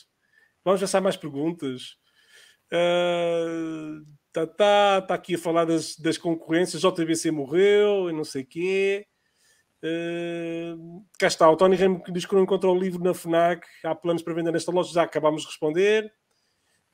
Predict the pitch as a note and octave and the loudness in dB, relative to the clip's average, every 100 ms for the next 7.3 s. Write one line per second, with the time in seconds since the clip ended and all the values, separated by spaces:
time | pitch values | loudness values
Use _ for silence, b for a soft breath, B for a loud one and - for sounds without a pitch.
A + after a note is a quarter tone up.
0 | E3+ E3+ F3 F3 F3 F3 F3 D#3+ _ _ | -14 -10 -8 -6 -6 -6 -6 -10 _ _
1 | _ _ _ _ _ - C4 C#4+ C#4+ - | _ _ _ _ _ 0 2 4 2 2
2 | G3 F3+ F#3 G#3 G3 G3+ F#3+ F3 F3 F#3 | 2 2 2 2 2 2 4 4 4 2
3 | G3 G3+ G#3 F#3 F3 G#3 G3 F#3 D#3+ E3+ | 4 4 2 0 -2 -2 -2 -2 0 2
4 | G3 F#3+ F3 F3 F#3 G3 E3+ E3 D#3+ F#3+ | 2 2 2 2 0 0 0 0 0 0
5 | F#3 F#3 F3 E3+ E3+ D#3+ C#3 C#3+ C#3+ D3+ | 0 -2 -2 0 0 -2 -4 -4 -4 -4
6 | D3 C#3 F3 E3 - F3 E3+ D#3 - E3 | -4 -6 -8 -8 -2 -2 -4 -8 -8 -6
7 | D#3+ F3 | -2 -2